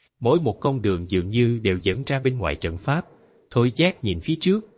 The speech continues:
và nhận ra con đường Hoàng Tuyền cách ông ta không xa.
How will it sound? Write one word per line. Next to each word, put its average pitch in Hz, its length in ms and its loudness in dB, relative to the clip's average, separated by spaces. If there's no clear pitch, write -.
và 123 100 0
nhận 110 280 -2
ra 143 120 0
con 143 260 -2
đường 98 220 0
Hoàng 87 300 -4
Tuyền 104 240 0
cách - 160 -2
ông 120 140 -2
ta 117 160 -4
không 127 220 -4
xa. 120 400 -4